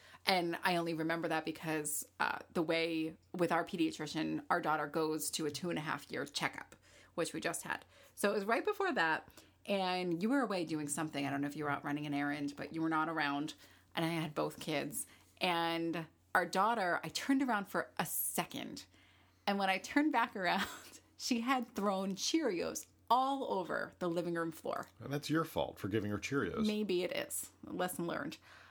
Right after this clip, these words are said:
Speaker 1: She's never done that before.
Speaker 2: Right.
Speaker 1: <laughs> She's been eating Cheerios for literally years. So I asked her to pick them up, and, uh, long story short, after ten minutes of me gently and politely and firmly asking her to pick them up,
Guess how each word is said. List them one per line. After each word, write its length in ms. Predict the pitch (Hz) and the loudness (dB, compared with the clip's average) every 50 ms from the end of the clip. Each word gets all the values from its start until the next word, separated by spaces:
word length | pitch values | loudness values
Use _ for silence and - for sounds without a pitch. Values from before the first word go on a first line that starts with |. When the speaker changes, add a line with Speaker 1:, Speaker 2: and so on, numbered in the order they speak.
| - _ - | -20 _ -6
Speaker 1:
She's 180 | - - 277 | 0 4 4
never 160 | 330 359 339 294 | 4 4 4 2
done 100 | 330 311 | 2 2
that 120 | 302 214 | 2 2
before. 360 | - 165 - - 165 - - - - | 0 -2 -2 0 0 0 0 -2 0
Speaker 2:
Right. 280 | 101 95 90 87 - - - | 0 0 0 0 -2 -4 -6
Speaker 1:
<laughs> 40 | 226 | -4
She's 140 | - 311 302 | -2 0 2
been 120 | 311 285 | 4 4
eating 240 | 285 269 269 254 254 | 4 4 2 2 0
Cheerios 360 | 262 247 202 196 185 180 - | 0 0 0 0 -2 -4 -2
for 80 | - 214 | -2 0
literally 360 | 220 220 226 220 208 202 196 | 0 2 2 2 0 0 -2
years. 200 | 180 170 - - - - - - - - - - | -2 -4 -4 -6 -10 -16 -20 -20 -18 -18 -18 -16
So 540 | - - - 262 240 240 233 226 226 233 226 - - - _ _ - | -8 0 2 4 4 4 2 0 0 -2 -4 -6 -12 -20 _ _ -2
I 100 | - 214 208 - | 0 0 2 2
asked 300 | 180 180 175 - - - | 2 2 2 0 0 -2
her 80 | 254 233 | 0 0
to 80 | 247 | 0
pick 180 | 247 - - - | 0 -4 -6 -4
them 140 | 202 196 185 | -4 -2 0
up, 240 | 151 160 156 - - - | 0 -2 -2 -4 -10 -8
and, 640 | - 175 175 170 170 170 170 165 165 170 175 170 165 156 _ _ _ _ _ - _ _ - _ - | -2 0 0 2 2 2 0 0 -2 -2 -4 -6 -8 -12 _ _ _ _ _ -20 _ _ -18 _ -4
uh, 120 | 170 - - - - | -4 -4 -4 -4 -2
long 300 | 185 165 175 180 185 175 | 0 4 4 4 2 2
story 260 | - - 180 180 170 | -2 0 0 0 2
short, 300 | 170 - 185 175 165 - - | 0 0 2 2 2 4 2
after 320 | 170 170 - 175 170 - - - | 0 2 2 2 0 0 0 -4
ten 260 | - - 208 208 202 | -4 -2 0 0 0
minutes 240 | 202 190 180 175 - | 0 0 0 0 -2
of 100 | 165 151 | -2 0
me 260 | - 160 165 156 - - - - | 0 0 0 0 -2 -6 -12 -8
gently 460 | - 202 180 165 - 185 185 185 180 | -2 0 0 0 0 -2 -2 0 0
and 100 | 165 160 | -2 -2
politely 560 | - - 156 160 156 151 - 170 165 160 - - _ _ - | -2 -2 0 2 2 0 0 -2 -2 -2 -4 -6 _ _ -2
and 100 | 190 208 | -2 -2
firmly 460 | - - 226 208 208 196 190 202 208 - | 0 2 0 0 0 0 -2 -2 -2 0
asking 380 | - 160 165 - - 180 160 | 0 0 0 0 -2 -4 -2
her 100 | 165 165 | -2 -2
to 100 | 143 147 | -2 -2
pick 340 | 131 - - - 185 165 - | -4 -6 -10 -6 -6 -4 -2
them 140 | 175 180 170 | -2 0 0
up, 240 | 156 156 156 - | 0 0 0 -4